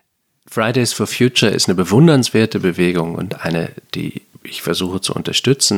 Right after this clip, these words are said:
aber es ist auch eine Bewegung von Mittelklassenkindern. Und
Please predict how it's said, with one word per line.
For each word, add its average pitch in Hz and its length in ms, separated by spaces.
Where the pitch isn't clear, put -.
aber 104 300
es 107 140
ist - 140
auch 110 260
eine 107 160
Bewegung 98 360
von - 180
Mittelklassenkindern. - 960
Und 98 320